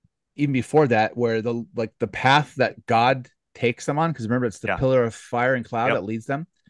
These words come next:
Speaker 1: So whenever, you know, whenever the, whenever the, the, the cloud rests,
Speaker 2: Yeah, they
Speaker 1: they
Speaker 2: rest.
Speaker 1: stop.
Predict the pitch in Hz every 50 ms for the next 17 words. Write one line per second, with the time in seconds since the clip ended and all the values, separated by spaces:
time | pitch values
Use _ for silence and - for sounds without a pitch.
0 | _ _ _ _ _ - - 120 117 127 143 135 135 127 135 139 120 107 107 120
1 | 131 139 131 139 131 117 127 120 117 113 110 107 - _ _ _ _ _ _ _
2 | - - 139 147 156 156 151 135 135 - - 131 127 120 117 113 123 - - -
3 | 143 139 139 139 120 110 113 123 131 143 139 - - - - - - 123 131 135
4 | - - _ - 135 135 135 131 131 143 143 135 127 127 127 123 _